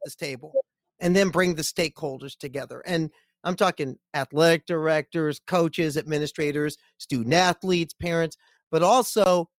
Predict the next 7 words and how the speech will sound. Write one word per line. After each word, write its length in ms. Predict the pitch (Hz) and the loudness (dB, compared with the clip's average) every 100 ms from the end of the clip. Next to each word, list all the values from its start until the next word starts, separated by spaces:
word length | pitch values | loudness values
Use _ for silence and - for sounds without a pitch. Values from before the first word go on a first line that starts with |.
| _ - | _ -8
Tori, 260 | 247 247 226 | -4 -4 -4
people 280 | 226 208 | -8 -10
like 160 | 196 185 | -12 -12
yourself. 340 | 175 151 - _ _ _ _ _ _ _ _ _ _ _ _ _ - | -12 -12 -14 _ _ _ _ _ _ _ _ _ _ _ _ _ -6
People 200 | 180 220 | -2 2
like 200 | 233 202 | 2 2
Mac. 300 | 214 233 | 0 -2